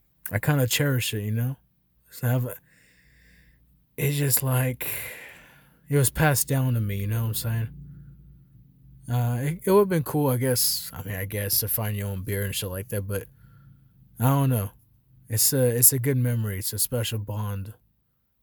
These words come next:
I have, you know, something I always remember him no matter what. Whenever I see a Heineken, I'm like, "Cool." I don't need to drink it, but I'm just like,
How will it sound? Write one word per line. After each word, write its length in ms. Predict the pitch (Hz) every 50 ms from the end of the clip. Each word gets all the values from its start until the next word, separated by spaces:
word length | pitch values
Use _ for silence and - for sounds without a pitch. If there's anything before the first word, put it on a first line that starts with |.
| _ _ _ _ -
I 140 | 95 101 104
have, 420 | 92 95 104 101 98 95 95 -
you 60 | 107
know, 120 | 101 101 98
something 380 | - - 131 123 113 117 110
I 80 | 107 107
always 260 | 110 107 104 101 -
remember 280 | 117 107 104 98 101 95
him 240 | 101 98 98 101 101
no 160 | 104 107 104
matter 300 | 104 104 101 101 95 95
what. 320 | 95 98 101 98 95 - - _ _ _ _ _ _ _ _ _ _ _ _ _ _ -
Whenever 280 | 110 107 113 110 117
I 60 | 107 110
see 240 | - - 123 117
a 60 | 117 110
Heineken, 400 | 117 131 127 117 113 104 113 110
I'm 160 | 107 110 107
like, 340 | 104 104 101 98 - - _ _ _ _ _ _ _ _ _ _ _ _ _ _ _ _ _ _ _ _ _ _ _ _ _ _ _ _ _ _ _ _ _ _ _ _
"Cool." 280 | - - 139 143 131 117
I 60 | 110
don't 160 | 127 143 139
need 140 | 139 135 127
to 60 | 113 107
drink 300 | 117 143 147 147 127 156
it, 40 |
but 140 | 135 127 120
I'm 120 | 117 120 117
just 220 | 113 113 107 -
like, 240 | 92 90 87 82